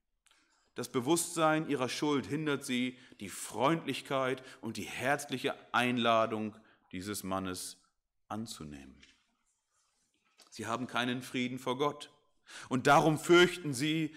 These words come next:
auch in der Welt überall um sich herum Rache,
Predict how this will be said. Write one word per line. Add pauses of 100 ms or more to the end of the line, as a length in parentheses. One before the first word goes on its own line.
(100)
auch
in
der
Welt
überall
um
sich
herum (320)
Rache,